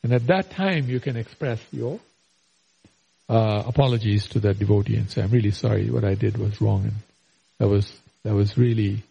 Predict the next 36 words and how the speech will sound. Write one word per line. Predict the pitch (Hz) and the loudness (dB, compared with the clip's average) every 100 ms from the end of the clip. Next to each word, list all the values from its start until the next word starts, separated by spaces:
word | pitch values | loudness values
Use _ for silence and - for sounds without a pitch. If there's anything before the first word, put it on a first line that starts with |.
| _ _ _ _ - | _ _ _ _ -18
a | 98 | -4
bad | 104 120 117 - | 0 2 0 0
thing. | 120 104 | 0 2
I | 95 | 0
should | 107 | 2
never | 107 107 | 2 2
have | 101 101 | 2 0
done | 110 95 | 0 0
that. | 98 101 131 _ _ _ - | -4 -6 -10 _ _ _ -10
And | 107 104 98 - | -6 -4 -6 -8
I | 101 98 120 | -8 -10 -12
apologize." | - - 113 113 110 107 107 - | -2 2 2 2 0 0 -2 -6
And | 98 104 104 _ _ _ _ _ _ _ _ _ _ - | -8 -8 -10 _ _ _ _ _ _ _ _ _ _ -16
of | - | 0
course, | 131 123 - - | 2 2 -4 -4
af-, | 110 98 _ | -2 -2 _
we | 123 | -2
have | 117 | -2
to | 110 | -2
try | 123 113 | -2 -2
not | 113 104 | -2 -4
to | 131 | 0
repeat | 123 - 170 | 0 2 2
it. | 123 - - - | 2 -2 -10 -6
<laughs> | 139 - 135 _ - - - - - - | -6 -6 -12 _ -2 -2 -2 -12 -20 -6
The | |
problem | - 175 160 | 2 4 4
with | 139 | 2
us | 147 151 151 | 2 0 0
is | 123 | 2
that | 131 117 | 2 2
we're | 123 | 0
so | 127 131 117 | 2 2 2
weak, | 120 151 131 - - - - - _ | 2 2 0 -6 -20 -20 -18 -20 _
we | 135 123 | 2 2
repeat | 123 156 139 | 4 2 0